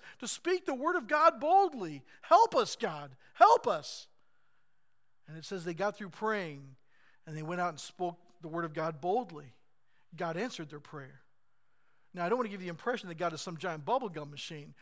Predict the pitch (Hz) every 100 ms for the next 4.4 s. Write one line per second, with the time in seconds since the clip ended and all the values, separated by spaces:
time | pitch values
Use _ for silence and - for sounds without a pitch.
0 | - 196 - 214 185 170 - 214 185 165
1 | 170 180 175 175 170 170 147 147 202 269
2 | - - - - - 226 175 156 143 156
3 | 294 226 - - - _ - - - -
4 | 190 214 226